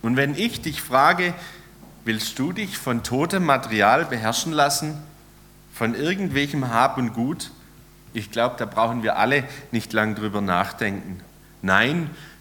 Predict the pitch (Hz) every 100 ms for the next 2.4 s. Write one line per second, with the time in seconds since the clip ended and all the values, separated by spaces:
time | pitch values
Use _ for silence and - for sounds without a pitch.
0 | - 104 104 135 160 131 131 110 104 110
1 | 98 117 175 139 107 - 139 - - 123
2 | 110 107 107 101